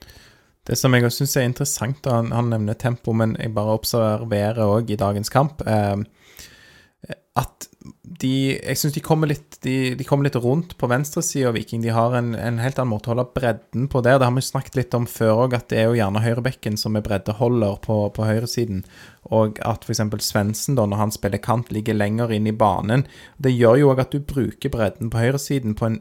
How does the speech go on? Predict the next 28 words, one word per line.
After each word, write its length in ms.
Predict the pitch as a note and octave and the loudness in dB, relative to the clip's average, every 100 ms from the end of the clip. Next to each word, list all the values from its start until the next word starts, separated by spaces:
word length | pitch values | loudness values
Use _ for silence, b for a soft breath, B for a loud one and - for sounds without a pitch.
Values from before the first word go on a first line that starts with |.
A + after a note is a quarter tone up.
| - | -6
på 100 | B2+ | -4
en 80 | A#2 | -2
litt 200 | C3 - - | -4 -4 -2
annen 180 | A2+ B2 | 0 2
måte, 520 | G#2+ G2+ G#2+ - C3+ | 0 -2 -4 0 2
og 60 | B2 | 2
du 60 | A#2 | 0
ser 160 | B2+ | -2
sjelden 460 | - C3 G2+ - B2 | -2 -2 -2 -2 -2
at 100 | C3+ | -2
du 60 | - | -6
prøver 340 | - B2 F#2 A#2+ | -2 -2 0 -2
den 100 | A#2+ | -4
klassiske 440 | A#2+ - A#2 A#2+ A#2+ | -4 -6 -8 -6 -2
doble 360 | G#2 - G#2+ | -4 -2 -4
på 100 | B2 - | -4 2
kant. 320 | D3 C#3+ - | 2 2 -2
Jeg 120 | A#2 A#2 | -2 2
har, 160 | A2 - | 0 -2
har 140 | A#2 | -4
snakket 280 | C#3 B2 C3 | -4 -2 -4
litt 100 | A#2 | -2
om 80 | A2 | -2
det 80 | - | 0
før. 200 | A#2+ A#2+ | 0 0
Du 80 | A#2 | -2
får, 400 | - C3+ C3+ C#3+ B B B - | 0 2 2 0 B B B -14
sj-, 200 | - | -14